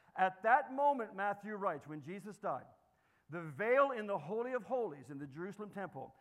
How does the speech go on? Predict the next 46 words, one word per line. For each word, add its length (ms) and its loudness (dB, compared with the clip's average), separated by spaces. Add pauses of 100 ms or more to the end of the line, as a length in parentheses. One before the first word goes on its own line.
(100)
it 140 -2
was 240 -2
torn 320 0
in 140 -2
two 260 -6
from 160 -10
the 60 -8
top 300 0
to 60 -8
the 80 -10
bottom. 340 -2 (360)
The 240 -6
earth 280 2 (140)
shook 220 0 (140)
violently. 560 2 (180)
Rocks 440 6
were 140 -4
split 280 -8
apart. 400 0
And 100 -8
what 100 -2
happened? 360 2 (1200)
And 340 -2
graves 600 2
were 280 0 (140)
opened. 600 2 (760)
Then 400 -4
many 340 0
of 140 -2
the 100 -2
holy 320 -4
ones 320 -4
who 120 -6
had 200 -4
died 340 4
were 140 -4
brought 480 2
back 240 2
to 80 -4
life 360 0 (220)
and 220 -4
came 320 -4
out 180 2
of 140 -6
their 120 -4
graves. 380 -4